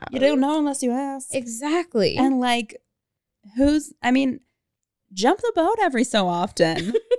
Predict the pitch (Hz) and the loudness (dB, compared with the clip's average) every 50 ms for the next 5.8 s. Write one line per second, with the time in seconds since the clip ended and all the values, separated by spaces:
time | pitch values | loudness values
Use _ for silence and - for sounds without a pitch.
0 | 494 - 554 554 - 480 539 539 539 - - 294 311 349 381 370 - 415 392 392 | 2 0 -2 0 0 0 -2 0 0 0 0 2 2 2 2 0 0 -2 -2 -2
1 | - 370 359 349 339 320 330 339 370 392 381 330 - - 208 208 - 311 349 381 | -2 -2 0 2 2 2 2 2 0 0 0 0 2 2 0 0 -2 -2 -2 -2
2 | 403 370 311 - 262 285 294 285 269 254 - 254 254 240 233 233 220 - - - | -2 -4 -2 0 0 2 2 2 -2 -4 -4 -4 -2 -2 -2 -4 -6 -8 -6 -4
3 | 220 247 294 339 370 359 277 254 247 208 208 214 - 202 175 170 170 165 - - | -2 0 0 2 0 2 2 2 2 2 2 0 -2 -2 -2 -2 -2 -4 -4 -4
4 | - - 170 165 - - - - 185 165 160 160 156 160 165 160 - - 180 175 | -2 -4 -4 -4 -6 -8 -4 0 2 2 2 0 0 -2 -4 -4 -2 -2 -2 -2
5 | - - - 175 170 165 165 180 190 170 170 170 180 - 180 - | -2 -2 -2 -2 0 0 -2 -2 -2 0 0 0 0 0 -2 -6